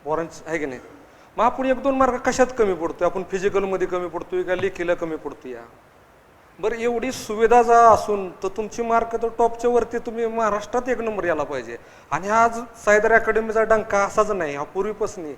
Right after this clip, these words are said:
जो बारा तेरा वर्षाच्या अगोदरपासून सह्याद्री अकॅडमीचा आहे. ठोकळ्यातलं ॲक्युरेट काय काय क्वेश्चन मागच्या वर्षी पोलीस भरतीला सुद्धा आणि आत्ताच सुद्धा प्रत्येक, तुम्ही प्रत्येक जिल्ह्याचं काढून बघा तुम्ही.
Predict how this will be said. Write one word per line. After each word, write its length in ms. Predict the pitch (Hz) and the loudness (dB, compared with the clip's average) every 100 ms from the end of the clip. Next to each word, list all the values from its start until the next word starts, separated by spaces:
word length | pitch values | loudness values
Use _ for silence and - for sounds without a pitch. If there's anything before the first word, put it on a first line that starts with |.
| - - - | -16 -20 -10
जो 80 | 165 | -6
बारा 260 | 180 196 202 | 2 4 6
तेरा 280 | 208 208 208 | 6 6 6
वर्षाच्या 460 | 208 208 190 214 | 4 0 -2 0
अगोदरपासून 600 | 202 202 196 196 - 196 226 - - | 0 0 -2 -4 -8 -8 -8 -12 -8
सह्याद्री 320 | 185 185 190 | -6 -4 -4
अकॅडमीचा 420 | 175 156 143 123 | -4 -6 -8 -12
आहे. 80 | 117 - - - _ | -18 -20 -20 -20 _
ठोकळ्यातलं 540 | 202 196 214 220 226 233 233 - - - _ _ - | -4 0 0 0 2 2 2 -12 -20 -20 _ _ -6
ॲक्युरेट 460 | 214 - 262 254 - | -6 -4 -2 -2 2
काय 140 | 240 | 0
काय 160 | 240 220 | 2 0
क्वेश्चन 340 | 233 - 208 | -2 -2 -4
मागच्या 320 | 220 220 220 | -4 -4 -2
वर्षी 200 | 220 220 | -2 -4
पोलीस 240 | - 202 190 | -10 -10 -6
भरतीला 320 | 196 190 175 | -8 -8 -12
सुद्धा 220 | 175 165 | -10 -6
आणि 100 | 180 | -6
आत्ताच 300 | 190 214 208 | -4 -6 -8
सुद्धा 200 | 185 156 - - - - | -10 -10 -12 -20 -14 -6
प्रत्येक, 400 | 226 220 240 - | -4 -2 -4 -4
तुम्ही 160 | 233 | -6
प्रत्येक 520 | 233 262 254 269 262 208 | -2 2 2 2 -2 -2
जिल्ह्याचं 380 | 240 233 226 | 0 0 2
काढून 320 | 220 220 185 170 | 4 4 4 0
बघा 200 | 143 139 | -2 -4
तुम्ही. 220 | 123 | -8